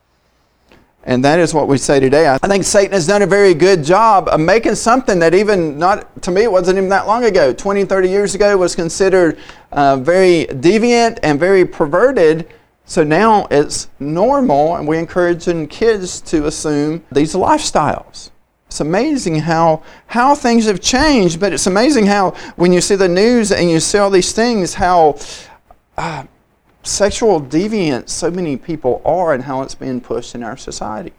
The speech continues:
Well, that shouldn't be really a surprise. You don't even have to look that far. Just look at our government. I don't know if you've been paying attention to politics, but I'm gonna show you some, what I consider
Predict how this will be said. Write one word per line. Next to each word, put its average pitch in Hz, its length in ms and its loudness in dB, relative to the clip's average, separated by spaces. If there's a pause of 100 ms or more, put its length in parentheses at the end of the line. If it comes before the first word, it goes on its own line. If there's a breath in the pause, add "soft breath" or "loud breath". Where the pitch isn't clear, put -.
(880 loud breath)
Well, 190 100 0
that 226 240 2
shouldn't 285 480 0
be 208 180 2
really 226 360 2
a 170 80 4
surprise. 156 1080 0 (420 loud breath)
You 156 80 -6
don't 202 140 0
even 185 120 0
have 175 140 0
to 175 80 2
look 170 200 0
that 160 200 0
far. 202 380 -4
Just 143 220 -10
look 165 160 -6
at 160 40 -8
our 143 120 -8
government. 139 720 -8 (680)
I - 80 -12
don't 135 140 -6
know 127 80 -4
if 110 140 -8
you've 120 100 -8
been 127 120 -6
paying 123 220 -6
attention 123 360 -10
to 107 60 -10
politics, 120 640 -2
but - 80 -16
I'm 127 80 -8
gonna 123 80 -8
show - 100 -8
you 120 180 -4
some, 117 360 -10
what 113 120 -4
I 127 120 -2
consider 120 480 -4